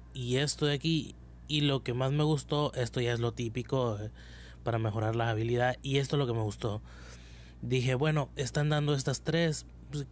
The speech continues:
claro, los monstruos que te pueden regalar, pero no. También si te faltó forjar,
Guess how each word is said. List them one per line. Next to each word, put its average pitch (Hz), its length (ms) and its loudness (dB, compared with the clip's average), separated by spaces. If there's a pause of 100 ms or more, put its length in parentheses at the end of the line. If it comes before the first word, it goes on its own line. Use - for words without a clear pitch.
(180)
claro, 139 300 2
los 117 160 2
monstruos 131 400 0
que 123 120 -2
te 123 120 0
pueden 123 260 0
regalar, 127 480 2
pero 123 240 0
no. 147 240 2 (800)
También 127 500 0
si 143 160 0
te 127 160 0
faltó 117 480 0
forjar, 151 640 0